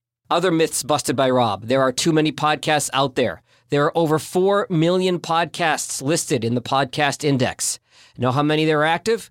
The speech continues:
And by active, Rob means they've made it to ten episodes and they've put something out in the last ninety days.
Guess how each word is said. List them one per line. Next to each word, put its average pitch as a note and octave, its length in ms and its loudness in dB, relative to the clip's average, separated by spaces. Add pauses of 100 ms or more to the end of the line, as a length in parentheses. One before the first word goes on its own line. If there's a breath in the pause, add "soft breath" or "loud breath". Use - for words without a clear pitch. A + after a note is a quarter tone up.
And B2+ 140 -2
by C3 160 0
active, D#3 460 0
Rob D3+ 220 0
means D#3 320 0 (160 loud breath)
they've A#2 180 -2
made C#3+ 140 2
it B2+ 80 -2
to A#2+ 80 -4
ten F3 240 -2
episodes F#3 580 0 (180 soft breath)
and C#3 120 2
they've C3 160 2
put F3 160 -2
something E3+ 320 0
out D#3 120 2
in D3+ 60 -2
the D3+ 60 2
last D3+ 260 0
ninety D3 220 0
days. C3+ 440 -2